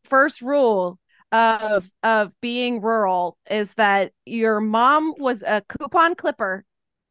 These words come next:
and you couldn't let 'em expire. She had 'em filed,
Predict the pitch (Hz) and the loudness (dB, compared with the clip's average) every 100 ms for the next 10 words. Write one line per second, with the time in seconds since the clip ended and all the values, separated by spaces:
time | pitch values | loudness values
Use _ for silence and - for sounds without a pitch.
0 | _ _ _ _ _ _ _ - 226 220 | _ _ _ _ _ _ _ -8 -4 -4
1 | 214 - 262 277 269 269 269 262 - 254 | -4 0 2 2 2 2 -2 -4 -2 -2
2 | 247 320 294 370 370 285 - 311 302 175 | 0 -4 0 0 0 -4 0 2 4 0
3 | 151 | -6